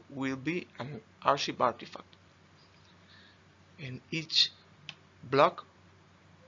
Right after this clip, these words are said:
uh, we will represent it as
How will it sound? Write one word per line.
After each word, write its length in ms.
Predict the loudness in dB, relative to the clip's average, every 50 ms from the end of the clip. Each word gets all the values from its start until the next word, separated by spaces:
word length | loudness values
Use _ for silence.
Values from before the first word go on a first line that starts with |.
| -20 -20 -16 -10 -6
uh, 260 | -4 -2 -2 -2 -4 -6 -10 -18 -20 -12 -6
we 160 | -4 -4 -2
will 220 | -2 -2 -2 -2
represent 640 | 0 4 4 4 4 4 4 2 4 4 4 2 0 -2
it 180 | -4 -4 -6 0 6
as 380 | 8 8 8 8 4 2 0